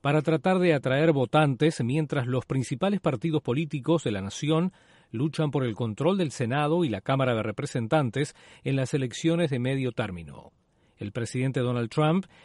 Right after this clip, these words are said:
quiere que sus correligionarios republicanos mantengan sus mayorías en ambas cámaras, mientras que los demócratas están tratando de romper el monopolio. Los analistas políticos y las encuestas de opinión dan a los demócratas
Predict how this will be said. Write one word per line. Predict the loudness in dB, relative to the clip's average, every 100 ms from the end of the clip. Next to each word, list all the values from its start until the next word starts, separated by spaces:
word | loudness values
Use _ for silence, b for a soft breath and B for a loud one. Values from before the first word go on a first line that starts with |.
| B B
quiere | -2 0
que | -4
sus | -6 -2
correligionarios | 2 4 2 0 0 0 0 0 -2
republicanos | -2 -2 -2 2 2 2 2
mantengan | 0 0 0 2 2 0
sus | -4 -4
mayorías | -2 -2 -2 0 0 0
en | -2
ambas | -2 -4
cámaras, | 0 2 2 0 -8 -18 B B
mientras | 0 2 2 0
que | 2
los | 2
demócratas | 2 2 2 -2 -2 -4 -2
están | -2 0 2
tratando | 0 2 0 4 4
de | 2
romper | 0 0 0
el | 0
monopolio. | 0 0 2 2 2 -6 -14 _ _ _ _ -2
Los | 2 2 2
analistas | 2 2 0 2 2 2 0
políticos | 2 2 -2 -6 0 0 0
y | -2
las | -2
encuestas | -6 0 0 2 -2 -2
de | -2
opinión | -2 -2 0 2 0 -2 b b -6
dan | -2 0
a | 0
los | 0 0
demócratas | 0 0 0 2 2 2